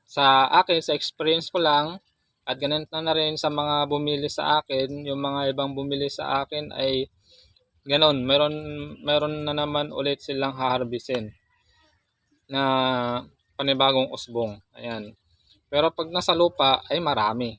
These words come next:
Ayan. Hindi lang apat, kundi maraming beses kayo mag-aani. Kaya, kaya maganda, maganda yung pagtatanim ng kabuting saging. At yan lang, at sana mayroon kayong nakuhang idea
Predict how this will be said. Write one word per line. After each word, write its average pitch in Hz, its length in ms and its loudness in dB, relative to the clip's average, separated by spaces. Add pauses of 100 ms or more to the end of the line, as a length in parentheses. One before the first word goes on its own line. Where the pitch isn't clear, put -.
(220)
Ayan. 110 400 -12 (560)
Hindi 135 160 2
lang 143 180 4
apat, 123 560 0
kundi 117 400 -6
maraming 120 560 -2
beses 120 320 -6
kayo 120 220 -6
mag-aani. 107 800 -2 (600)
Kaya, 123 240 2 (1400)
kaya 127 280 2 (600)
maganda, 151 640 2 (160)
maganda 123 400 -2
yung 120 480 0
pagtatanim 117 480 -6
ng 113 80 -6
kabuting 110 400 -8
saging. 104 340 -6 (960)
At 127 480 4 (480)
yan 170 240 2
lang, 196 320 4
at 127 180 -4
sana 147 380 -4
mayroon 143 240 0
kayong 143 320 -2
nakuhang 139 400 -4
idea 151 560 2